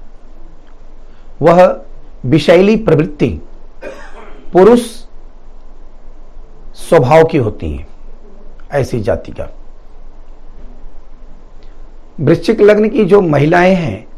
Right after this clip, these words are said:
वह या पुरुष, जिसको हम जासूस या डिक्टेटर या केमिस्ट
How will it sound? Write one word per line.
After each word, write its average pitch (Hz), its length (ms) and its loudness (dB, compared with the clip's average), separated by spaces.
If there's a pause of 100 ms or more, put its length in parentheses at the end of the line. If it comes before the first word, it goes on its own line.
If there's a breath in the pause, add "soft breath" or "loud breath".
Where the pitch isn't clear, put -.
(580)
वह 170 440 2 (840)
या 139 180 6
पुरुष, 156 580 4 (1300)
जिसको 139 260 2
हम 170 400 0 (500)
जासूस 143 680 2 (1500)
या 139 360 6 (680)
डिक्टेटर - 840 2 (1300)
या 147 160 6
केमिस्ट 165 680 0